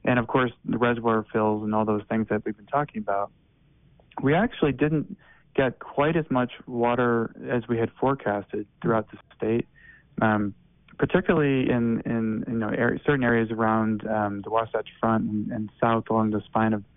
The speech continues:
the mountains throughout the state of Utah, north-south.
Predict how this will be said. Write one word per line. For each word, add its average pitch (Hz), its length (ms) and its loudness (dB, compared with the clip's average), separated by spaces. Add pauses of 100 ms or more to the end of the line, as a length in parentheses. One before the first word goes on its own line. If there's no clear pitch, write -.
(360)
the 117 80 -2
mountains 117 420 2 (140)
throughout 113 260 2
the - 80 -6
state 117 220 0
of 104 80 -4
Utah, 110 520 0
north-south. 110 600 0